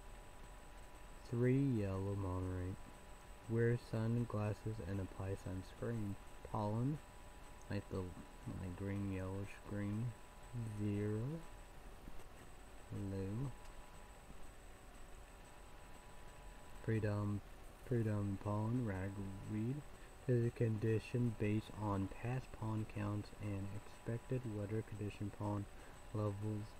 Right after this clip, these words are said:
for Tuesday will be fallen and will remain in extreme low range since the weather has a major influence on pollen. D I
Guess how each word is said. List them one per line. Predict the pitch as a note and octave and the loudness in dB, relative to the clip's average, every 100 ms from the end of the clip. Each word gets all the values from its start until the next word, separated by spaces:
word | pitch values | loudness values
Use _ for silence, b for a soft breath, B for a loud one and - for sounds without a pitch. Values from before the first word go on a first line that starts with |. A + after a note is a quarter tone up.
| - - - - | -10 -12 -10 0
for | A#2 | 0
Tuesday | - A2+ G2+ G2 | 4 2 4 4
will | G2+ G2+ | 4 2
be | G2+ F2+ - | 2 0 2
fallen | G2 G2 G2 G2 G2+ | 4 4 2 0 -2
and | G2 F#2+ F#2 F2+ F#2 | 0 2 2 0 2
will | G2 G2+ | 2 4
remain | G#2 G2 F#2+ F#2 F#2 | 4 2 2 2 2
in | F#2 F2+ F2+ | 0 0 -2
extreme | - A#2 G#2+ G#2 G2 | -2 0 2 2 2
low | G2 F#2+ F#2 | 2 0 -2
range | F2+ F2 - - | -2 -4 -6 -6
since | A2 G#2 G2+ - | -2 -2 -2 -4
the | G2 | -2
weather | G2 G2 G2 G2 | 0 0 -2 -2
has | G2 - B B - - | -2 -6 B B -10 -2
a | G#2+ | 2
major | G2 F#2+ G2 | 4 4 2
influence | G#2+ G2+ G2 F#2+ - G2 F#2 - | 2 2 0 0 -2 -2 -2 -2
on | F2+ F#2+ F#2+ - | -2 -2 -4 -2
pollen. | A2 A2 A2 - - - | 0 2 0 -4 -12 -2
D | B2 G#2+ | 2 2
I | G2+ | 4